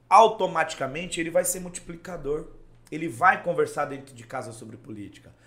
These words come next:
Ele vai conversar nas rodas de amigos sobre política. E a gente faz a inversão de valores, né? Que é fazer com que a sociedade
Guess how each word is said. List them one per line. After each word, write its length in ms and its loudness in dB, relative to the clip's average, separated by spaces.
Ele 160 -2
vai 340 10
conversar 460 -2
nas 200 -6
rodas 300 -8
de 80 -10
amigos 360 -10
sobre 200 -10
política. 560 -16
E 60 0
a 40 2
gente 220 -6
faz 280 2
a 60 -6
inversão 400 -6
de 80 -10
valores, 640 -6
né? 340 -8
Que 220 2
é 300 6
fazer 240 -8
com 140 -10
que 100 -4
a 60 -2
sociedade 920 4